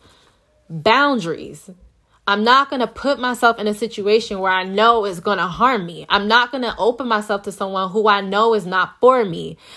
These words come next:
I'm not gonna make myself available to someone who's just gonna stab me in the back. I'm not. And be petty, and then you find yourself getting mad at yourself for being nice.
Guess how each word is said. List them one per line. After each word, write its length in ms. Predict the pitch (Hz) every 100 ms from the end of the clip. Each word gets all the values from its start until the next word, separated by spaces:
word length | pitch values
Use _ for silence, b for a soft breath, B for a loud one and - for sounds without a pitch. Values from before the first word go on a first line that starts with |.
| B -
I'm 160 | 214
not 220 | 214 247 262
gonna 180 | 226
make 280 | 202 220 247
myself 360 | 240 220 233 226
available 720 | 196 165 196 254 240 202 202
to 140 | - 202
someone 380 | 233 233 220
who's 140 | 214 196
just 140 | 208
gonna 160 | 190 185
stab 340 | - 208 233
me 100 | 254
in 60 | 285
the 60 |
back. 640 | 294 523 415 175 160 - _ b b b b 247
I'm 160 | 269
not. 400 | 311 294 160 - -
And 160 | 226 226
be 120 | 240
petty, 520 | - 262 269 220 196
and 140 | 190
then 260 | 214 220 185
you 140 | 208
find 280 | 240 233 220
yourself 340 | 220 220 220 202
getting 240 | 208 185
mad 200 | 190 240
at 140 | 220
yourself 500 | 196 185 190 190 185 B B B -
for 140 | 220
being 320 | 220 240 233
nice. 640 | 269 269 170 156 - -